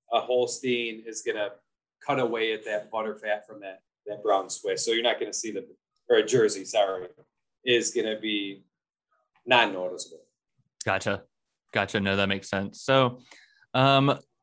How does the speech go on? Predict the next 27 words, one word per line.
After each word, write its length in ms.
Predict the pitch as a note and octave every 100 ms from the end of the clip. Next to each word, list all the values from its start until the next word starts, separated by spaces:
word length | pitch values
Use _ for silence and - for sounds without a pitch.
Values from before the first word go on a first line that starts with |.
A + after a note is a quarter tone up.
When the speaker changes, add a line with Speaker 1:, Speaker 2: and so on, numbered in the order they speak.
| -
Speaker 2:
what 300 | D3+ C3+ A3+
are 60 | E4
your 200 | C#4+ F#3
thoughts 680 | E3+ C3 G#2+ A2+ - - -
on, 160 | C3+ C3+
I 120 | B2+
know 380 | C3+ C#3+ D3 D3
I 120 | B2+ C3
love 340 | C3 C#3 D3
talking 220 | D3+ C3+
to 40 | D3
dairy 280 | C3+ A#2+ A2+
farmers 340 | A#2 G#2+ G2+
about 240 | G2+ G2+
this, 180 | G2 G2+ -
getting 160 | G#2+
your 120 | G2+ G2+
input. 400 | G2+ G2+ F#2+ - _ _ _ _ -
What 260 | A#2 C3+ B3
are 60 |
your 140 | D4+ E3+
thoughts 380 | E3+ D#3 C#3+
on 140 | C#3+ C3
all 340 | G2 B2 D3
of 120 | D3
this 200 | B2 C3 -
alternate, 680 | A#2 A2 B2 A#2+ A#2+ A2+